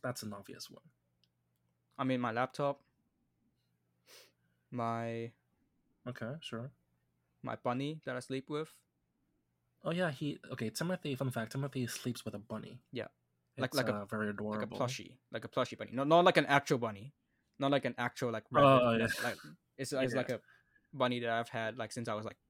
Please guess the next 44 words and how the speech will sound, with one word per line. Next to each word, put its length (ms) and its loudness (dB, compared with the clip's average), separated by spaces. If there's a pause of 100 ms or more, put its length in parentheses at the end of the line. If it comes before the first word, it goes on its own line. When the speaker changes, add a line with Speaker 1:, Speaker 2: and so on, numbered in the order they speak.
(540)
Speaker 2:
born. 320 -6 (560)
And 100 -8
I've 220 -6 (640)
been 100 -6
sleeping 280 -10
with 160 -20
it. 100 -20 (340)
I 80 -8
just 140 -10
hug 180 -4
it 100 -12
when 120 -14
I 40 -16
sleep. 240 -10 (680)
But 100 -2
yeah, 60 -2 (100)
it's 120 -4
probably, 220 8
yeah, 80 6
Speaker 1:
It's, 120 -2
Speaker 2:
bunny. 320 4
Speaker 1:
uh, 100 -18 (920)
it's 280 -2
really 220 -4
Speaker 2:
Um, 0 -
Speaker 1:
adorable. 460 -10 (420)
Speaker 2:
yeah. 140 -6 (720)
Probably 320 2
my 100 0
Speaker 1:
Most 160 4
people 200 0
Speaker 2:
laptop, 100 2
Speaker 1:
have 80 -20
Speaker 2:
'cause, 100 -6
like, 80 -4
Speaker 1:
teddy 60 -6
Speaker 2:
my 60 -4
laptop 360 -4
Speaker 1:
bears. 120 -20 (200)
Speaker 2:
has, 220 -4
like, 160 -6 (220)
everything 400 -2
else. 340 -12 (960)
Speaker 1:
Mm-hmm. 200 -6